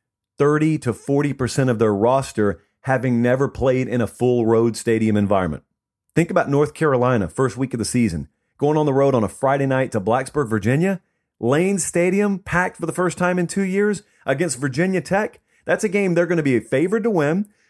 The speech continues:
That's a game everyone's gonna expect them to win. And it's a game because of environment alone. Independent of what Virginia Tech team shows up,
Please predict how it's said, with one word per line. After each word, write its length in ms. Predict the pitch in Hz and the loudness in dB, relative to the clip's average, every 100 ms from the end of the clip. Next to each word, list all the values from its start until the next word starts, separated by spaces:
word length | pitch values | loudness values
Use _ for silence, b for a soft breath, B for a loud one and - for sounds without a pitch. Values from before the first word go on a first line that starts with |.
| b | b
That's 180 | 143 147 | -2 -2
a 40 | |
game 220 | 147 156 151 | -2 0 0
everyone's 340 | 147 147 123 | 0 0 0
gonna 160 | 131 113 | 0 -2
expect 360 | - 139 139 | -2 -2 -2
them 140 | 185 180 | -2 0
to 60 | |
win. 380 | 160 131 143 139 _ _ | 2 2 0 -4 _ _
And 180 | 120 123 | 2 4
it's 200 | 156 180 | 2 0
a 60 | 185 | -2
game 300 | 151 190 185 | 0 0 -2
because 380 | - 117 113 | -2 -2 -2
of 100 | 131 | 0
environment 520 | 135 131 123 160 190 190 | 0 0 0 0 0 0
alone. 420 | 185 240 - - _ | 0 -2 -4 -10 _
Independent 560 | 143 185 226 - 240 254 | -2 0 0 -2 0 0
of 120 | 135 | 0
what 260 | 120 170 139 | 0 0 0
Virginia 420 | 139 131 175 160 | -2 0 -2 -2
Tech 220 | - - | -2 -4
team 180 | - 135 | -2 -2
shows 300 | - 120 101 | 0 2 2
up, 180 | 110 | 0